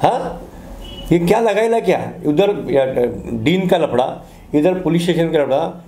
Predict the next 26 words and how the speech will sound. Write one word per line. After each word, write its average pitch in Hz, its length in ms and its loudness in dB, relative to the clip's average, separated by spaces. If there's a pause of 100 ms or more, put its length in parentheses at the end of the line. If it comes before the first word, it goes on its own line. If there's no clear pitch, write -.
(120)
इधर 156 140 4
वार्ड 160 260 2
ऑफिसर 180 360 0
हमारे 160 260 0
सुनता 143 340 -2
नहीं, 131 260 -2
बिल्डर 139 300 2
से 135 120 -2
लेके, 131 260 0
झाड़ 127 220 2
काटने 127 300 -2
से 131 60 -4
लेके, 131 320 0 (340)
और 156 240 2
कुछ। 160 100 2
ये 160 120 2
देखो, 196 180 4
ये 214 80 2
हॉस्पिटल 185 500 0
है, 156 60 0
शिरोडकर 180 360 2
हॉस्पिटल 165 380 0
बंद 196 220 -2
करके 220 200 2
रखा 196 160 0
है। - 220 -4